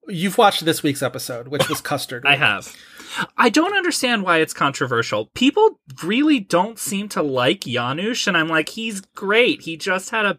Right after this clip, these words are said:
Speaker 2: bad week."
Speaker 1: But he should have
Speaker 2: Like,
Speaker 1: gone home for that bad week, is the thing.
Speaker 2: No, he shouldn't have.
Speaker 1: I think he
Speaker 2: Kevin
Speaker 1: should.
Speaker 2: has never done that well.
Speaker 1: To send Kevin home after Prue is literally like, "I can't wait to make that again. It was the best thing I've tasted in quite a while."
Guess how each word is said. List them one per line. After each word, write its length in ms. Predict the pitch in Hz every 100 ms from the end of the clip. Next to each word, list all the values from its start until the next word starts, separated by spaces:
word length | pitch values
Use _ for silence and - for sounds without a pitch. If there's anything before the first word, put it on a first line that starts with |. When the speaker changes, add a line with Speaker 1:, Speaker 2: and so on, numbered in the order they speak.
| _
Speaker 2:
bad 440 | 147 151 180 170
week." 360 | 143 185 247 151
Speaker 1:
But 120 | 196
he 100 | 185
should 200 | - 185
have 80 | 160
Speaker 2:
Like, 60 |
Speaker 1:
gone 200 | 170 160
home 240 | 139 147 131
for 100 | 131
that 180 | 127 -
bad 220 | 123 -
week, 260 | - -
is 140 | - -
the 120 | -
thing. 240 | - 160 180
Speaker 2:
No, 180 | 196
he 180 | 196 214
shouldn't 420 | 196 170 131 123
have. 180 | 113 107
Speaker 1:
I 120 | 127
think 60 | 127
he 40 | -
Speaker 2:
Kevin 220 | 185 247
Speaker 1:
should. 80 | 214
Speaker 2:
has 180 | 208 185
never 420 | 165 160 180 208
done 320 | 196 156 147
that 280 | 143 143 127
well. 640 | 113 107 101 98 95 101 _ _
Speaker 1:
To 100 | 226
send 360 | - 247 302 311
Kevin 300 | 262 269 240
home 280 | 185 175 196
after 300 | 165 - 160
Prue 320 | - 214 214
is 140 | 147
literally 400 | 185 196 190 175
like, 420 | 151 147 147 - _ _ 156
"I 180 | 165
can't 340 | 185 - 190 180
wait 220 | 160 151
to 80 | 165
make 220 | 139 131
that 140 | 143 135
again. 300 | 131 127 131
It 140 | 151
was 160 | 143 123
the 80 | 131
best 260 | 151 156
thing 160 | 185 180
I've 160 | 165 -
tasted 360 | 147 139 147
in 80 | 139
quite 240 | 135 135 135
a 40 |
while." 540 | 131 123 123 117 117